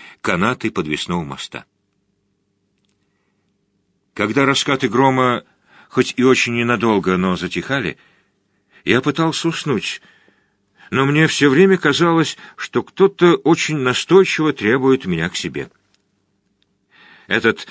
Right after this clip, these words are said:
неведомый мне человек как будто даже старался назвать меня по имени, но до слуха моего долетал только приглушённый шёпот. Гроза улеглась,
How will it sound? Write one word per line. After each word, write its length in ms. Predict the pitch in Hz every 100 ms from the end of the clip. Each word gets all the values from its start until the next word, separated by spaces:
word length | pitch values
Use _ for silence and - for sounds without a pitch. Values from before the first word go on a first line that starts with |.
| -
неведомый 560 | 110 113 117 107 110 104
мне 240 | 107 110
человек 540 | - 98 95 143 - - - - - _ _
как 180 | - 67
будто 320 | 127 160 135
даже 280 | 120 123 120
старался 540 | - 110 120 151 -
назвать 560 | 117 110 92 95 131 -
меня 240 | 117 120
по 140 | 123 135
имени, 420 | 151 76 65 65 _ _ _ _ _ _ _ _ _ _ -
но 200 | 101 139
до 100 | 165
слуха 380 | - 226 -
моего 500 | 107 110 107 113 107 - - -
долетал 420 | 107 123 131 156
только 340 | 147 156 135 139
приглушённый 580 | 127 110 104 143 139 127
шёпот. 480 | 82 - - - _ _ _ _ _ _ _ _ _ _ _ _ _ _ -
Гроза 500 | 82 110 117 151 139
улеглась, 720 | - 71 - 110 156 -